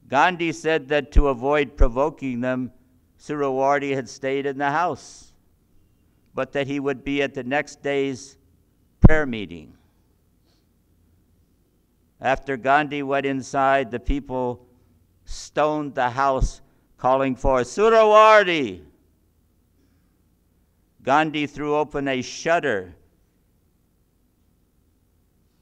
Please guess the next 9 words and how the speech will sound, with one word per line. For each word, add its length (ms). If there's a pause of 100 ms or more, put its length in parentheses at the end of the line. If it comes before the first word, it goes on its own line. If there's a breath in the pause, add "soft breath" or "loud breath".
(320)
He 160
quieted 600
the 100
crowd, 640 (1300)
brought 200
Suhrawardy 840
to 120
the 140
window 680